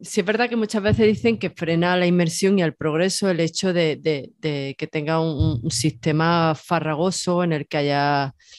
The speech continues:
muchas tiradas, pero eso, eso depende también de co-, cómo lo gestione el director de juego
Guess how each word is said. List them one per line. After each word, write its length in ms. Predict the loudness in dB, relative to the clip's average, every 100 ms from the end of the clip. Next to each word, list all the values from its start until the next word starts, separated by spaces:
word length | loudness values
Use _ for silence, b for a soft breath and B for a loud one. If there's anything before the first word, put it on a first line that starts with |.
| B B B -2
muchas 320 | 0 0 0
tiradas, 460 | 0 2 4 2 0
pero 100 | -4
eso, 160 | -4 -6
eso 180 | 0 2
depende 420 | 2 2 2 2
también 380 | 0 0 0 0
de 180 | -2 -4
co-, 180 | -10 -2
cómo 240 | 2 4
lo 200 | 4 2
gestione 600 | 0 -6 0 0 2 2 0
el 100 | -4
director 380 | -4 -4 -4
de 100 | -4
juego 400 | -2 0 2 0